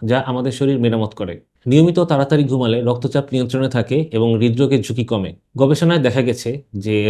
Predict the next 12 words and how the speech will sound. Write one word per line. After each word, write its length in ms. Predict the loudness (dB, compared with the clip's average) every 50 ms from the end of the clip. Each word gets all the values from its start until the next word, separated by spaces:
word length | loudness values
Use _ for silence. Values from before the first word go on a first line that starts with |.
| 0
রাত 180 | 2 0 0 0 0 0
জাগলে 360 | 0 0 0 2 2 2 2 0 -2 -4 -10 _ _ _ _
আপনার 260 | -14 -8 -6 -6 -4
হরমোনের 420 | -2 0 0 0 0 0 0 0 -2 0
তারতম্যের 560 | -2 -2 -2 -2 -4 -4 -2 0 0 0 0 0
কারণে 280 | 0 0 0 0 -2 -4 -4
ক্ষুধা 240 | -2 0 2 2 2
বেশি 220 | 2 2 2 2 0
লাগে 260 | 0 0 0 -2 -4 -6 -8 -8
এবং 180 | -6 -6 -4 -4 -6 -8 -10 -12
আপনার 240 | -12 -8 -6 -4 0
ওজন 260 | 0 2 2 4 2